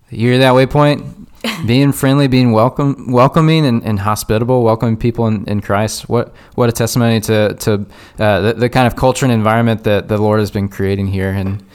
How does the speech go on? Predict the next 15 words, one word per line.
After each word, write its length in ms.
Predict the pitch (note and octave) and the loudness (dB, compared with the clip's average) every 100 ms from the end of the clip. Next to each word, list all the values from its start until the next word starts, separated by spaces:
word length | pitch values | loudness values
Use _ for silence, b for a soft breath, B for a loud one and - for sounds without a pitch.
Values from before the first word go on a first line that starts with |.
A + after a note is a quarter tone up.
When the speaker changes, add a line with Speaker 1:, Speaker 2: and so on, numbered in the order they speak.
| B B | B B
Speaker 1:
uh, 160 | G#2+ G2+ | -4 -2
seeing 180 | - G#2+ | -2 0
how 140 | G#2 | 0
that, 240 | G#2 - | -2 -2
that 120 | C3+ B2+ | -2 0
made 100 | B2 | 0
an 60 | |
impact, 320 | B2 B2 A#2+ - | 0 0 -4 -4
impact 340 | B2+ C3 B2 | -2 -2 -2
on 100 | A2 | -2
you 80 | G2+ | -2
guys. 260 | F#2+ F#2 G2+ | -2 -4 -4
That's 260 | G#2+ A2 | -6 -4
really 180 | A#2+ A2+ - | -4 -4 -4
Speaker 2:
Definitely. 240 | G#2+ | -8